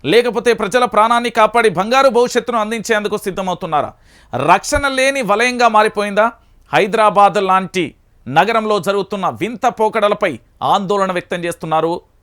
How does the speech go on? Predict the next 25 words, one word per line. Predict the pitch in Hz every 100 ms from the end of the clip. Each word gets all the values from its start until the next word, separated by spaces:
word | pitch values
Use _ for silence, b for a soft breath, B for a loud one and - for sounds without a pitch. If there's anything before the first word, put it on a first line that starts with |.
| -
చాలామంది | 165 165 160 151
నిపుణులు. | 139 147 127 101 _ b b
ఓ | 135 170
పక్కన | 202 - 220 220
ఐటీ | 233 254
సెక్టార్కు | 247 - 233 226 226
సంబంధించి | 220 214 214 214 214
ఉద్యోగులు | 202 226 220
కానీ, | 214 220 240 b b b
మరోవైపు | 160 262 262 262 254 208
నైట్ | 240 269
షిఫ్ట్లు | 285 269 254
చేసేవారు | 247 254 226 220 214 - _ 127
అనేక | 214 240 220
రకాలుగా | 214 208 196 185
ఇబ్బందులు | 151 196 190 175
పడుతున్నారు. | 151 156 131 - - b b 147
ఇంకోవైపున | 196 233 214 202 208 202
ఈ | 190
వార్త | 202 220 226
వినగానే | 208 208 202 202 214
మా | 196
పిల్లల | 214 220 214
భవిష్యత్తు | 202 240 247 220 220
ఏందంటూ | 214 208 214